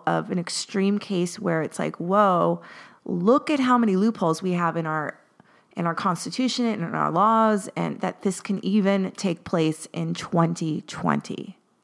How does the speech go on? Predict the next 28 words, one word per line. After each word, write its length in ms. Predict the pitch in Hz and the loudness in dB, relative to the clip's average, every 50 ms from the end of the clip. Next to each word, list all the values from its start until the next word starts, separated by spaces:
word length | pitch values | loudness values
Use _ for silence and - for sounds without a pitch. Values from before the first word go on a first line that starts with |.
| _ - | _ -6
and, 100 | 160 160 | -4 -4
excuse 340 | 160 - - - 240 202 185 | -4 -4 0 2 2 2 2
me, 140 | 160 - | 0 -2
twenty 380 | - - - - 202 180 170 160 | -4 -4 -2 2 2 2 2 0
twenty-one. 720 | - - 170 165 147 143 143 147 147 127 85 - - - - _ - - - - - - - - - - - - - | -2 -2 -2 0 0 0 0 0 2 0 0 -2 -4 -10 -14 _ -20 -20 -20 -20 -20 -20 -20 -20 -20 -20 -20 -20 -16
So 840 | - - - - - 180 165 160 160 156 147 147 147 147 156 160 - - _ _ _ _ _ _ _ _ - | -12 -10 -4 0 2 4 4 6 6 4 4 4 2 0 0 -4 -8 -14 _ _ _ _ _ _ _ _ 0
that's 300 | 202 190 185 185 - - | 2 4 4 2 0 -2
what 100 | 202 175 | -2 -2
I 80 | 165 165 | 0 0
will 140 | 151 160 | 0 -2
say 220 | 156 - - 170 156 | -2 -2 -2 -2 0
about 340 | 147 - - - - - - | 0 0 -2 -2 -2 -4 -4
that. 320 | - - - - - - _ - | -2 -2 -2 -2 -4 -8 _ -6
And 600 | 160 165 160 160 156 156 151 151 151 156 160 - - - - _ _ _ _ _ _ _ _ _ _ _ _ _ _ _ _ _ | -4 -2 0 0 0 0 -2 -2 -4 -4 -6 -8 -10 -14 -20 _ _ _ _ _ _ _ _ _ _ _ _ _ _ _ _ _
we're 140 | - 180 180 | -4 0 0
gonna 160 | 175 180 180 | 2 2 4
move 200 | 180 185 185 175 | 4 4 6 6
on. 280 | 175 170 185 180 156 147 | 6 6 6 6 4 2
I'm 120 | 156 160 | 0 0
gonna 120 | 165 165 165 | 0 0 0
move 160 | 165 165 170 | 0 2 2
on 180 | 165 165 165 170 | 2 0 0 -2
to 120 | - 185 | -4 -6
my 100 | 170 165 | -8 -6
next 320 | 160 156 - - - - | -8 -8 -12 -12 -14 -12
fearless 360 | - - 170 151 160 156 - - | -6 -4 -2 -2 -2 -2 0 2
act. 340 | 180 180 165 143 - - | 4 4 4 2 0 -4
So 420 | - - - 180 175 175 170 170 | -6 -2 2 4 4 4 4 2